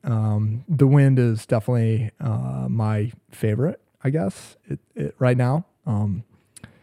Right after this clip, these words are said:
and so having a power source, I think, makes it a little bit easier than being self-powered, whether that's self-power and paddle, self-power and prone paddling, um,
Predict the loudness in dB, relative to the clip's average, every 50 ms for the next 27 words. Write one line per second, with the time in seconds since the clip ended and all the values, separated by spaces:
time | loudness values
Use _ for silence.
0 | _ _ _ _ _ _ _ _ _ _ _ _ _ _ _ _ _ _ _ _
1 | _ _ 0 0 2 2 2 2 2 2 0 -2 0 0 2 2 2 2 0 0
2 | 0 0 0 0 0 -2 -2 -2 -2 -2 -2 -4 -4 -2 -2 -4 -4 -4 -6 -8
3 | -6 -6 -6 -4 -2 -2 -2 -2 -4 -4 -4 -4 -2 -2 -2 -2 -2 -2 -2 -2
4 | -4 -2 -4 -4 -4 -6 -6 -8 -10 -10 -10 -10 -10 -10 -10 -10 -10 -8 -6 -6
5 | -4 -4 -4 -6 -8 -10 -8 -6 -6 -6 -6 -4 -4 -2 -2 -2 -2 -4 -4 -4
6 | -2 -2 -2 -2 -2 -4 -4 -6 -6 -6 -6 -8 -8 -6 -6 -6 -6 -8 -10 -10
7 | -10 -8 -8 -6 -8 -8 -10 -10 -6 -2 0 2 2 2 2 0 -2 -2 -2 -4
8 | -2 -2 -2 0 0 0 -2 -2 -6 _ -6 -6 -4 -4 -4 -4 -6 -8 -10 -12
9 | -14